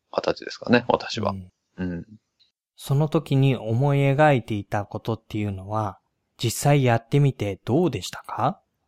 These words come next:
Speaker 1: そうですね。まあ、やっぱり楽しい、楽しんでこうできてるなっていうふうには思ってますけども、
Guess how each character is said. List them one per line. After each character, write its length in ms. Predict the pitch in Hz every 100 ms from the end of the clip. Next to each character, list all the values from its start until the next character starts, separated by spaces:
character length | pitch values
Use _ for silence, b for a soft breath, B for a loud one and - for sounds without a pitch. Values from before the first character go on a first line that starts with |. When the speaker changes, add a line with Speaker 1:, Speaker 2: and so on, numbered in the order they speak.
| _ _ _ _ - B B B B B B B
Speaker 1:
そ 400 | - - 92 90
う 40 | 80
で 120 | 82
す 160 | - 87
ね。 520 | 92 92 90 - - -
ま 440 | 107 107 98 85 -
あ、 20 | _ _ _ _ _ _ _ _ _ _
や 80 | 143
っ 40 | 147
ぱ 100 | 220
り 80 | - -
楽 220 | 165 185
し 400 | - 202 196 131
い、 80 | -
楽 240 | 147 170
し 180 | - 190
ん 120 | 175
で 80 | 117
こ 400 | 101 95 90 -
う 40 | 117
で 100 | 117
き 120 | -
て 140 | 90
る 120 | 87
な 180 | 95 98
っ 80 | 98
て 200 | - 92
い 100 | 90
う 80 | 90
ふ 180 | - 90
う 60 |
に 160 | 85 -
は 280 | 113 - - _ _ _ -
思 240 | 107 104 104
っ 40 |
て 220 | _ - 85
ま 160 | 87
す 600 | - 78 78 76 - - _ _ -
け 140 | 101
ど 120 | 90 85
も、 420 | 104 90 -